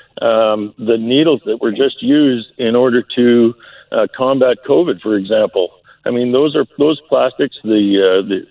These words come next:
the, look around your ho-, your hospitals, look around everywhere that you've got, there is nothing that isn't touched by hydrocarbon. Hydrocarbon production is incredibly p-, important. Can we do better? Absolutely, we can do better.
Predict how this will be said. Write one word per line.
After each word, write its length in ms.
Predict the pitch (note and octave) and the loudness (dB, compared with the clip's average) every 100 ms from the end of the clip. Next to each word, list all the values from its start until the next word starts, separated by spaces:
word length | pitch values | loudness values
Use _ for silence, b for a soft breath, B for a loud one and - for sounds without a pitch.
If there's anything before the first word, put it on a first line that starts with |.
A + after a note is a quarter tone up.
| - | -12
the, 460 | G2 - _ - | -10 -10 _ -8
look 240 | C3 E3 C#3+ | -2 0 0
around 280 | C#3 C#3 C#3 | 0 0 -2
your 140 | A2 | -2
ho-, 140 | G2+ - B2 | -4 -6 -6
your 280 | G#2+ G#2 | -4 -4
hospitals, 680 | - B2+ C#3 - C#3 C3+ A#2+ | -4 -6 -6 -2 2 2 2
look 180 | C#3+ C#3 | 0 0
around 440 | B2+ A#2+ B2+ B2+ A#2+ B B B - | 0 0 0 -2 -4 B B B -4
everywhere 420 | D3 C#3+ C3+ C3+ | 0 2 4 2
that 140 | A#2+ | 0
you've 220 | A#2+ A#2+ G2 | -2 -4 0
got, 240 | A#2 C3 - | 0 0 0
there 160 | D3 | 0
is 100 | D#3 C3 | 0 -2
nothing 460 | C#3+ E3 D#3 A#2+ | -6 -4 -4 -4
that 100 | G2+ | -2
isn't 320 | G#2+ G#2 G2 - | 0 -2 -6 -4
touched 320 | A#2+ A#2+ - _ | -2 -2 -6 _
by 160 | A2+ G#2 | 0 0
hydrocarbon. 640 | A#2 D#3 E3+ - A#2 F#2+ - _ b b b | 0 -2 -2 -2 -2 -2 -8 _ b b b
Hydrocarbon 640 | C#3+ D#3 - C#3 B2+ B2+ | -2 -2 -2 0 0 -2
production 440 | - B2+ B2+ - B2 | -2 0 0 -2 -6
is 140 | A#2+ | -4
incredibly 760 | B2+ A#2+ - - D#3 E3+ C3+ C#3 | -4 -6 -6 0 2 2 2 0
p-, 180 | - G2 _ _ | -2 -18 _ _
important. 560 | C#3 A#2 - F3+ C#3+ - - _ _ _ _ _ _ - | -2 0 2 0 0 -8 -20 _ _ _ _ _ _ -6
Can 240 | B2 B2+ | -2 2
we 120 | C#3+ | 2
do 160 | C#3 D3+ | 2 2
better? 320 | B2+ D3+ E3+ - | 2 0 -2 -2
Absolutely, 760 | C#3 D3 C#3 C#3+ C3+ C#3+ A#2 F#2+ | 0 0 -2 -4 0 0 0 -6
we 140 | F#2+ | -8
can 180 | - F#2+ | -6 -2
do 140 | G2 | 0
better. 300 | E2+ F2+ E2 | 2 0 0